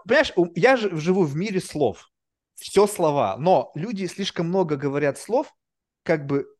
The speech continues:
и проскакивают слова, которые что-то значат. Я всегда торможу, то есть это кто-то считает занудство, там, душно и так далее. Но ты что-то сказал,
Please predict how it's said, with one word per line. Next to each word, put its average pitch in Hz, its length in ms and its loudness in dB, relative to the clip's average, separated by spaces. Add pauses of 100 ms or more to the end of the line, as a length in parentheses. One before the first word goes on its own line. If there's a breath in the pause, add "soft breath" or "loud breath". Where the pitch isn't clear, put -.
(240)
и 185 200 -2
проскакивают 180 880 -2
слова, 165 360 -2
которые 147 360 -4
что-то 151 300 -8
значат. 123 360 -8
Я 220 120 4
всегда 208 240 -4
торможу, 170 460 -4
то 139 80 -2
есть 127 120 -2
это 196 160 -4
кто-то 139 240 -8
считает 113 300 -4
занудство, 147 540 -6
там, 120 240 -6
душно 151 320 -8
и 131 40 -10
так 139 160 -8
далее. 120 220 -2 (340 loud breath)
Но 160 100 -6
ты 262 100 0
что-то 226 220 -2
сказал, 214 520 2